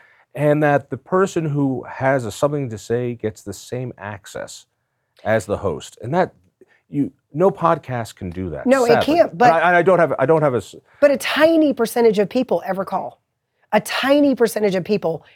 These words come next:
Speaker 2: actually interact. And they're the ones listening live, right? They're the ones that are still consuming it live as it's happening. But now we have, we've given access to people who are either working during my
Speaker 1: Right.
Speaker 2: show, you know, we've allowed them to, to dip in. And if they really wanna be ambitious, they can put me on double time,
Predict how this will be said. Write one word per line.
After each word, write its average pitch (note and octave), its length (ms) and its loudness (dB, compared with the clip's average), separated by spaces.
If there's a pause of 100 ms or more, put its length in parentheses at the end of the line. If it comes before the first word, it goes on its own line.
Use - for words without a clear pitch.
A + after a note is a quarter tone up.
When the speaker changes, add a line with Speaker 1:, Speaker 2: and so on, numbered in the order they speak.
(160)
Speaker 2:
actually F#3 360 -2
interact. E3+ 440 -2 (220)
And A3 120 4
they're B3 120 8
the A#3 80 4
ones G#3 200 2
listening E3+ 320 -4
live, F#3 320 -8 (300)
right? D#3+ 300 2 (240)
They're C4 140 6
the D4 60 2
ones B3 200 2
that G3+ 80 -2
are F3+ 40 -2
still G3 220 2
consuming G3+ 480 2
it F3+ 120 -6
live D#3+ 360 -2
as E3 220 -6
it's D#3 100 -10
happening. D#3+ 460 -4 (260)
But A3 120 -2
now A#3 280 2
we G#3 140 2
have, F3 240 0
we've F#3+ 220 0
given F#3+ 220 2
access G3+ 480 -4
to F3 80 -12
people F#3 300 -2
who F3+ 60 2
are F3+ 100 0
either G#3 160 -2
working F3+ 440 0
during F#3+ 200 0
my F#3 120 0
Speaker 1:
Right. - 120 -4
Speaker 2:
show, F#3 320 2
you F#3+ 140 0
know, F#3 100 2 (240)
we've B3+ 220 4
allowed G3+ 360 4
them G3+ 300 4
to, G3 220 2
to G3 180 2
dip G3+ 240 2
in. G#3 240 4 (240)
And G#3+ 100 6
if - 60 4
they G#3+ 140 8
really A#3 300 6
wanna G#3+ 200 4
be F#3+ 160 2
ambitious, F#3+ 460 2
they G#3 120 0
can F#3+ 140 0
put A3 140 2
me G3 100 2
on F3+ 140 2
double G3 260 4
time, F3 380 0